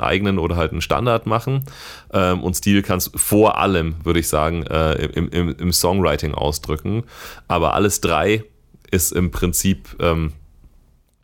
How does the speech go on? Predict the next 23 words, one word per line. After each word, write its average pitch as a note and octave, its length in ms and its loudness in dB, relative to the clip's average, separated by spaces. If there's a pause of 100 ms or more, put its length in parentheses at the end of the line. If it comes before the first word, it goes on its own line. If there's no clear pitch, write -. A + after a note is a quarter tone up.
(1800)
glaub G2 420 2
ich, G#2+ 320 -2
äh, E2+ 280 0 (840)
vielleicht G2 540 2
gar G2 160 2
nicht, G#2 160 -2 (200)
gar G2 220 2
nicht, A#2 240 -4
äh, F2+ 140 2
so F#2 260 2
zwingend G#2 460 0
nötig F#2+ 460 0 (100)
wie, F2+ 280 2
äh, C2+ 420 0
wie F2+ 140 2
Stil, F2 300 0
wie F2+ 80 4
Charakter, E2 560 -2 (240)
wie, E2+ 360 2
äh, D#2+ 220 0
was D#2+ 180 0
Interessantes F2+ 760 -2
machen. - 320 -6